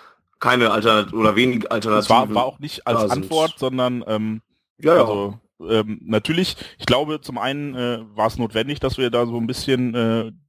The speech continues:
Speaker 2: den Fokus verlagern und die Balance ein bisschen, ähm, umstellen. Aber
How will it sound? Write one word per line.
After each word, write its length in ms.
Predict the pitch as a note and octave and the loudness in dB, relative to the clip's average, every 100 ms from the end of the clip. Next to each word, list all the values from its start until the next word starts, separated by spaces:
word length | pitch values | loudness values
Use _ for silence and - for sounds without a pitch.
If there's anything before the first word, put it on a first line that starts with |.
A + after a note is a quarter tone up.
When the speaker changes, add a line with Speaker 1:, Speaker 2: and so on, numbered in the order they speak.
| _ | _
Speaker 2:
den 120 | B2 | -4
Fokus 320 | A2+ C#3 C#3 C3 | 0 -2 0 0
verlagern 460 | A#2 A2+ B2+ C3 | 4 4 4 2
und 300 | A2 G#2+ G2+ | 0 -6 -10
die 100 | - | -2
Balance 440 | G2+ G2 C3 E3 G#2+ | 2 4 4 4 2
ein 100 | A2 | 2
bisschen, 420 | A#2+ - A2 A2 - - - _ - | 2 2 2 0 -6 -20 -20 _ 2
ähm, 360 | G2 G2 F#2+ - - | 4 4 -2 -8 2
umstellen. 580 | G#3 F3+ - D3+ D3 D#3 _ _ _ _ - | 4 4 4 4 4 0 _ _ _ _ 0
Aber 340 | A#2 A#2 G#2 | 4 4 2